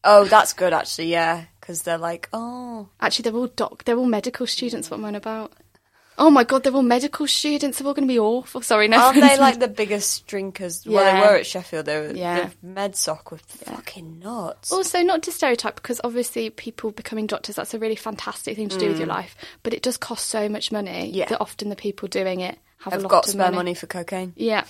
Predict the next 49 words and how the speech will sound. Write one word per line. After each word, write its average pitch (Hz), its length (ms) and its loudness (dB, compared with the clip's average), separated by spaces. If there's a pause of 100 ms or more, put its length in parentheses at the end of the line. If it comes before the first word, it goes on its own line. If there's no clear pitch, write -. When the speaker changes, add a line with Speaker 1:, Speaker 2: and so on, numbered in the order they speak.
(240)
Speaker 2:
those 240 260 0
guys, 196 640 -2 (240)
<laughs> - 280 -20
they 226 140 -8
love 269 720 -4
the 320 100 -8
coke. - 340 -10
Speaker 1:
They 202 140 -10
love 175 240 -12
it. 175 160 -14 (540)
Speaker 2:
Can 285 120 4
I - 20 8
tell 311 160 2
you 302 40 4
about 269 140 2
my 269 80 0
journey? 277 280 2
<laughs> 294 260 4
Speaker 1:
Yeah, 262 760 10 (120)
you 262 120 0
can, 247 520 2
finally. 175 520 -8 (440)
Speaker 2:
It's - 180 0
not 320 260 8
interesting 277 580 2
at - 280 -4
all. 220 300 2
Speaker 1:
Okay. 170 280 -4 (220)
Speaker 2:
But - 120 0
I 240 100 4
just, 240 400 -2 (180)
all 254 220 6
of 247 80 0
the - 80 -2
Speaker 1:
You 240 40 0
Speaker 2:
tourists 226 420 0
Speaker 1:
just 190 60 -6
need 175 180 -2
to - 60 -14
get 156 120 -4
it - 80 -4
out. 156 360 -8
Speaker 2:
Yeah, 214 280 2
basically 226 480 -2
the 202 100 -4
reason 226 320 0
I'm 202 80 -4
late 190 440 -2
is 190 520 -8